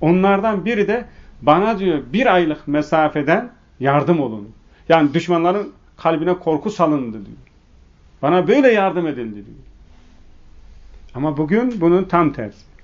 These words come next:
Ne zaman işte mümin kimseler, iman edenler dinlerinin gereğini yerine getirirler, acziyetten kurtulur, kurtulurlar,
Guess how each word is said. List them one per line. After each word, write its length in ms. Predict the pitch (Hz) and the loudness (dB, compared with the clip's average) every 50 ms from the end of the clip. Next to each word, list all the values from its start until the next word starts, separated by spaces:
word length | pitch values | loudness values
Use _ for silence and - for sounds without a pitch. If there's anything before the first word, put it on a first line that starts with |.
| - - - - - - - - - - - - - - - - - - - - - - - - - - - - - - - | -20 -20 -20 -20 -20 -20 -20 -20 -20 -20 -20 -20 -20 -20 -20 -20 -20 -20 -20 -20 -20 -20 -20 -20 -20 -20 -20 -20 -14 -6 2
Ne 200 | 139 170 220 269 | 4 6 6 6
zaman 340 | 240 277 262 226 202 175 165 | 6 4 4 2 0 0 -2
işte 300 | 143 - - - 147 131 | -4 -8 -8 -6 -6 -4
mümin 600 | 127 135 170 170 - 175 170 190 208 208 180 - | -2 -4 -4 -4 -6 -6 -2 -2 -2 -2 -2 -4
kimseler, 520 | - 156 143 - - 139 127 127 120 117 117 | -4 -4 -4 -4 -6 -8 -8 -6 -8 -6 -2
iman 420 | 147 143 143 143 147 175 180 330 262 | 0 2 2 4 4 4 4 4 2
edenler 500 | 196 175 160 151 139 131 123 117 113 110 - - - - | 0 -2 -2 -4 -6 -8 -10 -12 -14 -14 -16 -20 -8 -2
dinlerinin 560 | 180 190 190 180 180 185 190 202 214 226 208 175 | 0 0 2 4 4 4 2 2 0 -2 -2 0
gereğini 380 | 175 175 170 165 165 170 160 | 0 0 0 0 0 0 0
yerine 320 | 156 156 143 151 156 165 156 | 0 0 0 -2 -2 -4 -4
getirirler, 600 | 151 151 147 - 151 143 143 135 139 160 196 - - - - - - - - - - - - - - - - - - - - - - - - - - - - - - | -4 -4 -4 -4 -4 -4 -2 0 0 0 -2 -4 -8 -16 -20 -20 -20 -20 -20 -20 -20 -20 -20 -20 -20 -20 -20 -20 -20 -20 -20 -20 -20 -20 -20 -20 -20 -20 -10 -2 2
acziyetten 880 | 175 202 185 147 143 156 202 220 220 214 208 - - 226 220 220 208 202 - - | 4 4 4 2 0 -2 0 0 0 0 0 -2 -2 -2 -2 -2 -2 -6 -4 0
kurtulur, 640 | 190 175 156 - - 175 165 165 160 156 143 143 139 - - | 2 2 2 0 0 -2 -2 0 0 -2 -2 -4 -6 -10 -10
kurtulurlar, 760 | - - 165 151 156 - 165 165 151 143 139 143 165 196 220 | -8 -6 -6 -4 -4 -4 -2 -2 -2 0 0 0 0 0 0